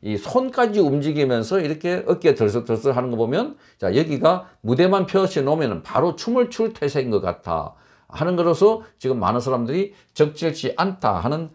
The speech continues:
아, 비판이 나오고 있습니다. 자, 그래서, 어, 이렇게 노무현 재단에서 긴급 입장을 낸 것도 사실상, 사실상 이, 이 노무현 전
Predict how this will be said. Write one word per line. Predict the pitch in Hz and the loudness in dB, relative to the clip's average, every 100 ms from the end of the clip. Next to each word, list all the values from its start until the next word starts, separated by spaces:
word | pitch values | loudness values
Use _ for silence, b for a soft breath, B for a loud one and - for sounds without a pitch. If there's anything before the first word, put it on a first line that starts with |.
| b | b
아, | - 67 | -10 -8
비판이 | 104 104 - 123 139 160 | -4 -4 -2 -2 -2 -2
나오고 | 120 80 67 | -2 -2 -2
있습니다. | 67 64 - - _ _ _ _ B B B B B B B B | -8 -12 -16 -20 _ _ _ _ B B B B B B B B
자, | - 90 82 - | 2 2 2 0
그래서, | 156 143 165 185 185 | 4 4 4 2 2
어, | 113 113 110 | 2 2 2
이렇게 | - 175 185 185 185 143 170 202 | 0 0 2 2 4 2 2 -2
노무현 | 120 151 180 185 | 2 2 4 2
재단에서 | 160 143 151 151 139 123 143 | 2 4 4 4 0 0 -2
긴급 | 143 175 156 151 - | 0 0 0 0 -8
입장을 | 160 190 175 147 | -6 -2 2 4
낸 | 135 123 | 4 2
것도 | 113 110 175 143 - 90 | 0 2 2 2 0 -12
사실상, | - 104 120 160 151 160 123 90 _ - | -4 -4 -4 -6 0 0 0 -4 _ -20
사실상 | 82 104 98 131 127 135 139 139 - | -8 -8 -4 -6 -2 -2 -2 -6 -6
이, | 104 104 104 98 b b b b _ | -4 -4 -4 -8 b b b b _
이 | 92 92 90 85 | -10 -8 -8 -10
노무현 | - 131 156 175 151 | 0 2 4 2 2
전 | 147 143 127 | 0 -2 -6